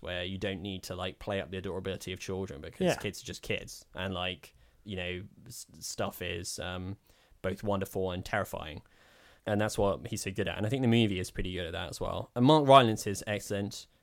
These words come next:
Speaker 1: as the B F G. He does a good line, um, as you heard in the clip, in that kind of, um,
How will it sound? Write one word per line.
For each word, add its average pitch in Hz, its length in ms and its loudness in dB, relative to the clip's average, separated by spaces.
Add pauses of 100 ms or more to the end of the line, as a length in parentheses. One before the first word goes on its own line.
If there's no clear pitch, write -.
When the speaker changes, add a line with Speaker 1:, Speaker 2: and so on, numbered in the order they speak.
(120)
Speaker 1:
as 98 180 -4
the 107 60 -6
B 101 160 -2
F 98 100 -2
G. 110 400 0
He 123 140 -4
does 127 140 4
a 123 40 4
good 120 260 2
line, 110 600 6 (100)
um, 95 320 -2
as 104 100 -2
you 104 80 -2
heard 104 120 0
in 95 60 -2
the 98 40 -4
clip, 95 340 -4
in 92 140 -6
that 92 220 -8
kind 95 180 -4
of, 92 260 -4
um, 90 360 -6